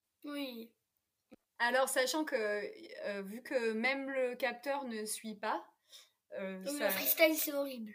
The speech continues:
Speaker 2: le
Speaker 1: C'est horrible.
Speaker 2: freestyle, est... c'est terrible. Bon, c'est... On a des écarts de
Speaker 1: Là, là, en ce moment, c'est
Speaker 2: trente,
Speaker 1: entre cent et trente.
Speaker 2: euh, entre cent et trente en, en moyenne sur chaque, euh,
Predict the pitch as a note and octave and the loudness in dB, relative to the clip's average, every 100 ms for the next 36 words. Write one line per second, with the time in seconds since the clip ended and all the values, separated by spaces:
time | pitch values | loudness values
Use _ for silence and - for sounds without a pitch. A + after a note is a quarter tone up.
0 | - B3 A#3+ C4+ C4+ B3+ - C4 B3+ A3 | -12 -4 -2 0 -2 0 2 4 4 2
1 | G3+ F#3+ F#3+ - A3 C4 A#3 A#3+ G3+ F3+ | 2 -2 -6 -10 -4 -2 -2 -4 -6 -6
2 | F#3 F#3+ F#3+ G#3+ - B2 G3 G3 G#3+ G#3 | -6 -8 -8 -8 -8 -6 -6 -4 -4 -4
3 | A3+ B3+ B3 B3+ G#3+ G3+ G3 F#3+ - _ | -2 2 2 2 -6 -6 -6 -8 -18 _
4 | _ _ _ C4+ C#4 D4 C#4 C#4 D4+ D#4 | _ _ _ 2 4 2 -4 -4 -2 -2
5 | B3+ C4+ D4+ - B3 B3 B3 - - D4 | -4 -6 -6 -4 -6 -6 -8 -4 4 6
6 | D#4 D#4 C#4+ - E4 C#4+ - B3+ A3+ - | 6 4 2 2 2 0 -4 -8 -8 -2
7 | A#3+ A#3 C#4 - D#4 C4+ - A#3 B3+ G#3+ | -2 0 0 2 0 0 -4 -8 -8 -6
8 | G#3+ - G#3+ G#3+ A3 C4 C4 - G#3 G3+ | -6 -4 -2 0 -2 -4 -10 -14 -8 -4
9 | C4 B3+ B3+ A#3 G#3+ | -2 -2 -4 -10 -10